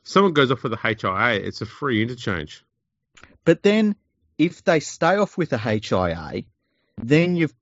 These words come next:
Speaker 2: then it counts as an interchange, doesn't it?
Speaker 1: Don't think so. I think if a player comes off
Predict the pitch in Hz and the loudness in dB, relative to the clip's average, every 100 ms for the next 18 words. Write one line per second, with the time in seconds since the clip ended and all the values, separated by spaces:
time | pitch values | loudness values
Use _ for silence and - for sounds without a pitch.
0 | _ - 117 156 - - 151 147 165 135 | _ -8 2 2 2 -4 0 0 0 -2
1 | 120 113 123 175 - 135 98 87 - 95 | 2 4 6 4 4 2 4 0 0 -2
2 | 95 113 185 - _ _ _ _ 139 139 | 0 0 0 -4 _ _ _ _ -6 -4
3 | 131 139 107 117 - - 185 185 151 143 | -4 -4 -8 -8 -8 -2 0 0 -6 -4
4 | 127 117 123 107 113 98 - - | -4 0 2 2 0 0 -4 -12